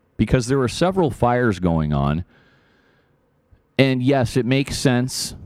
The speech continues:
that a lot of it is downed power lines, but I also question that because, as sources have told me, there's quite a few vagrant camps on Maui.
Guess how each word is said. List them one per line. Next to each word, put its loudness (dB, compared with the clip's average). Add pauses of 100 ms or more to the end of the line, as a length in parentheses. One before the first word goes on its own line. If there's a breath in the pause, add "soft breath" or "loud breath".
(100)
that 4
a -2
lot 2
of 2
it 0
is 0
downed 0
power 2
lines, 0
but 2
I 2
also 0
question 0
that -2 (640)
because, 0 (880)
as -4
sources 0
have -2
told 2
me, -2 (240)
there's 0
quite 2
a -2
few 0
vagrant 0
camps -2
on 2
Maui. 2